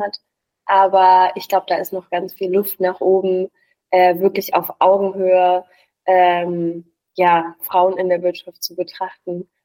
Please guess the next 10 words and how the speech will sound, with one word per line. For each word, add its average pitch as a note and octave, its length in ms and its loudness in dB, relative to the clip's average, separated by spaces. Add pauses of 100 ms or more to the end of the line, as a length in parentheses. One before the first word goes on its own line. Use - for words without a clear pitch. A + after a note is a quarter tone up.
(120)
Und F#3 140 -2
deshalb F3 300 -2
denke F3+ 400 -2
ich, F3+ 240 -8
äh, - 40 -12 (280)
wär's F#3 220 0
gar F#3 160 0
nicht F3+ 180 -6
schlecht, A3+ 340 -4
wenn, F#3 260 0